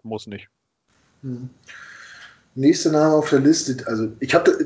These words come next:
Speaker 2: ich, mir geht's, das ging jetzt nicht um sportlich, ich hab jetzt nur mal geguckt, äh, was könnte man sparen und wo hätte man relativ wenig Dead Money im Verhältnis. <clears throat> Das heißt jetzt sportlich keine Wertung, äh, war einfach nur mal so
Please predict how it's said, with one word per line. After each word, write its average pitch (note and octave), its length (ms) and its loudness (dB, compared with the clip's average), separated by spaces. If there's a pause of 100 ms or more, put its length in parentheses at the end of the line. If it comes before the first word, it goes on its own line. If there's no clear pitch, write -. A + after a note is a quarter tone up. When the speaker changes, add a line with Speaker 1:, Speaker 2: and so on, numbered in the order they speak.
Speaker 2:
ich, C#3+ 200 -4
mir C#3+ 140 -2
geht's, D#3+ 300 2
das C3+ 180 -4
ging D#3+ 140 -4
jetzt D#3 160 -2
nicht C#3 80 -6
um C3 40 -8
sportlich, E3+ 500 4
ich C#3+ 60 0
hab D3 80 0
jetzt C#3 120 -6
nur D#3 80 -4
mal D#3 100 0
geguckt, D3+ 400 -2
äh, B2+ 340 -2
was C#3 140 -4
könnte D3+ 220 -2
man C3+ 160 -4
sparen D3+ 440 -2
und B2 200 -8
wo C3+ 200 0
hätte C3+ 140 -2
man C3 100 -4
relativ C3 320 -2
wenig B2+ 240 -4
Dead A#2+ 200 0
Money B2+ 180 -2
im A2+ 100 -6
Verhältnis. B2 640 -4
<clears throat> A3 40 4 (580)
Das - 100 -12
heißt C3+ 140 -2
jetzt C3+ 120 -4
sportlich C#3 340 0
keine B2+ 240 -4
Wertung, A#2+ 380 -4 (120)
äh, A2 640 -10
war G#2+ 80 -2
einfach B2+ 140 -4
nur B2+ 100 -2
mal B2 120 0
so A2+ 340 -4